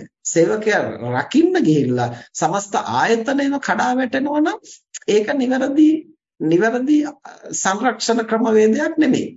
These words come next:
දැන් අර අපිත් එක්ක කතා කරපු උපාසක මහත්තයාට මොකද්ද වෙලා තියෙන්නේ? එතකොට ඔහු උත්සාහ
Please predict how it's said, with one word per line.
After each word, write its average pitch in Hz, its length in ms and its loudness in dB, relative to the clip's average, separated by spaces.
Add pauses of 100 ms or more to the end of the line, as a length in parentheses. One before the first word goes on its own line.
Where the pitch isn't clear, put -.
(140)
දැන් 170 360 0
අර 151 200 -2 (580)
අපිත් - 320 -2
එක්ක 214 180 -2
කතා 214 360 -4
කරපු 220 260 -4
උපාසක 240 400 -4
මහත්තයාට 220 480 -2
මොකද්ද 214 360 0
වෙලා 160 320 0
තියෙන්නේ? 156 440 0
එතකොට 233 320 -4
ඔහු - 320 -2
උත්සාහ 311 440 -2